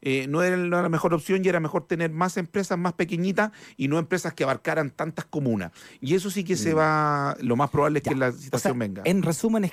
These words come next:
Speaker 2: clave esa licitación que viene, ¿no? Para
Speaker 1: Pero,
Speaker 2: poner
Speaker 1: eh,
Speaker 2: est-,
Speaker 1: pero por
Speaker 2: para
Speaker 1: supuesto.
Speaker 2: poner esta, estos acentos que tú
Speaker 1: Esto
Speaker 2: estabas hablando.
Speaker 1: era, era, era clave la licitación que se cayó. Esa era clave.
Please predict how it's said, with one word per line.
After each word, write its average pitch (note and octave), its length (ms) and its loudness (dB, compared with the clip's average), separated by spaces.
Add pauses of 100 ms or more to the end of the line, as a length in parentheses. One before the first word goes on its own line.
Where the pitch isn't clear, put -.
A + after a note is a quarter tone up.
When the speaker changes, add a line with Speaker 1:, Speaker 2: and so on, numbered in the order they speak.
(140)
Speaker 2:
clave G#3+ 460 2
esa E3+ 180 -4
licitación D#3 520 -2
que - 120 -4
viene, F#2 260 -6
¿no? C3+ 180 -2
Para B2 200 0
Speaker 1:
Pero, A#2 120 2
Speaker 2:
poner C#3 120 4
Speaker 1:
eh, - 80 2
Speaker 2:
est-, G#2 100 -8
Speaker 1:
pero A#2 140 -10
por G#2 100 -8
Speaker 2:
para B2+ 180 4
Speaker 1:
supuesto. B2 80 4
Speaker 2:
poner C3+ 220 4
esta, C#3 280 0
estos C3 260 -2
acentos D#3 420 0
que D3 60 0
tú D#3 60 0
Speaker 1:
Esto D#3+ 160 0
Speaker 2:
estabas E3 80 4 (100)
hablando. C#3+ 140 2
Speaker 1:
era, C#3+ 320 0
era, C#3+ 140 0
era D#3+ 240 2
clave G3+ 240 4
la G3 80 2
licitación E3 540 0
que F3 160 -4
se - 140 -2
cayó. G2+ 500 0 (760)
Esa G3 220 2
era D#3+ 180 2
clave. D#3 380 2